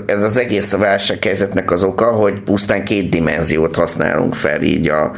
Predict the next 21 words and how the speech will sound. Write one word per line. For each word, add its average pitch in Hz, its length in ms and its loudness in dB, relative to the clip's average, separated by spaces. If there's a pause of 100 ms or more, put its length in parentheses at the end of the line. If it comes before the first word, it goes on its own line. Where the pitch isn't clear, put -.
(400)
a 80 460 0
föld 95 320 0
felületén 73 640 -2
próbálunk 76 540 0
közlekedni, 78 680 0
és 87 180 -2
mi 92 120 2
lenne, 80 240 2
hogyha 78 300 0
a 71 580 0
harmadik 69 480 0
dimenziót 65 560 0
is 62 180 -2
kinyitnánk, 69 580 0
és - 140 -2
akkor - 220 0
jönnek 65 320 -2
a - 60 0
repülőautók, - 920 0
meg - 180 -2
a 53 180 0